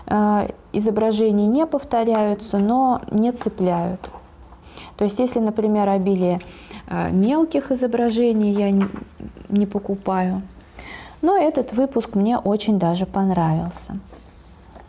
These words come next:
Если вам видео понравилось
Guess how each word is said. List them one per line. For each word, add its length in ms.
Если 340
вам 300
видео 360
понравилось 960